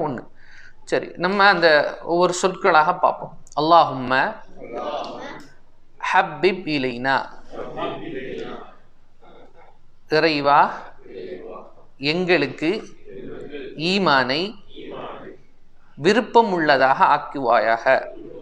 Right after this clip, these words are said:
வஸையின்ஹு ஃபீ குலூபினா, எங்களுடைய உள்ளங்களில் அதனை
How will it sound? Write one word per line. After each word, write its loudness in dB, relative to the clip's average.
வஸையின்ஹு 2
ஃபீ 2
குலூபினா, 2
எங்களுடைய 4
உள்ளங்களில் 0
அதனை 2